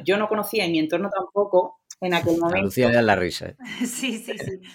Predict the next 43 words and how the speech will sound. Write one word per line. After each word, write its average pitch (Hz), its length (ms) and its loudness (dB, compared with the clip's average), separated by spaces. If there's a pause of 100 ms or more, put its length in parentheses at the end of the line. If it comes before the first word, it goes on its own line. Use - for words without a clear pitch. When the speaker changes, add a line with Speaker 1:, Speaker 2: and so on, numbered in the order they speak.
(260)
Speaker 3:
Es 202 100 -12
que 208 80 -8
a 202 40 -4
mí 220 120 -6
me - 120 4
pasa 220 320 -2
aún 208 340 -8
a 202 80 -8
día 202 160 -6
de 202 100 -8
hoy 208 140 -8
que, 196 300 -12
que 185 180 -10
muchas 196 460 -10
personas 208 380 -6
de 208 80 -8
mi 208 120 -8
familia 208 320 -4
no 202 100 -6
saben 208 240 -6
a 185 100 -4
qué 185 80 -12
me 175 120 -6
dedico. 165 500 -12
Entonces 190 380 -8
me, 214 180 -6 (340)
me, 208 140 -6
Speaker 2:
¿Eh? 120 180 0
Speaker 3:
me 208 120 -4
hace - 200 6
gracia 220 360 2
porque 190 320 -4
tal 180 240 -8
cual. 180 280 -6
Pero 175 160 -12
perdón 190 280 -2
que 190 80 -6
te 190 80 -6
inter-, 196 240 -6
que 180 100 -10
te 185 60 -4
interrumpimos. 175 680 -6
Speaker 2:
Eso, 101 200 -4